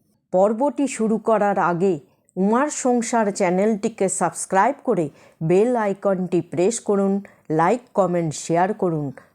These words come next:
পর্বটি অবশ্যই শেষ পর্যন্ত দেখতে থাকুন। জ্যোতিষ শাস্ত্র মতে সূর্যের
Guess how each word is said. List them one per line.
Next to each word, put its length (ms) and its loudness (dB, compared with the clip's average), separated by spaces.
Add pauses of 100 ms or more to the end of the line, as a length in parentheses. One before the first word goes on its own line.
পর্বটি 540 0 (120)
অবশ্যই 640 0 (260)
শেষ 320 -2
পর্যন্ত 580 -2 (160)
দেখতে 360 -2
থাকুন। 400 -4 (800)
জ্যোতিষ 480 0 (120)
শাস্ত্র 420 0
মতে 360 0 (420)
সূর্যের 560 0